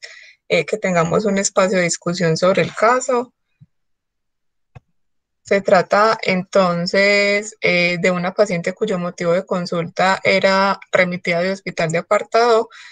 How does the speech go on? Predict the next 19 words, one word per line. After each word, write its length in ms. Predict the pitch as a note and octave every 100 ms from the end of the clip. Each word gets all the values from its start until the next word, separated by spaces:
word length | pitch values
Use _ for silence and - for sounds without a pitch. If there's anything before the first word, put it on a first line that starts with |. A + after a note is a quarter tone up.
| - -
Es 80 |
una 160 | G3 G3+
paciente 460 | G#3 G3 E3+ E3 G3
de 80 |
treinta 380 | G3 F#3 E3+ F3
y 60 | E3+
un 160 | E3
años, 360 | F#3+ G3+ F#3 G3+
natural 420 | G3 F3+ F#3+ E3
y 160 | E3+ E3+
residente 680 | F#3+ F#3+ F3+ E3+ E3 F3+ -
en 100 | F#3
Unguía, 360 | F3 E3+ E3
Chocó, 500 | E3+ F#3+ - B3 A3
casada, 680 | A3 F#3+ F3+ G#3 G3 F3 G3+ -
ama 300 | F3+ E3+ F3+
de 120 | F#3+
casa, 420 | - G3+ F#3+ G3
bachiller. 640 | F#3+ F3+ - A3 A3+ G#3+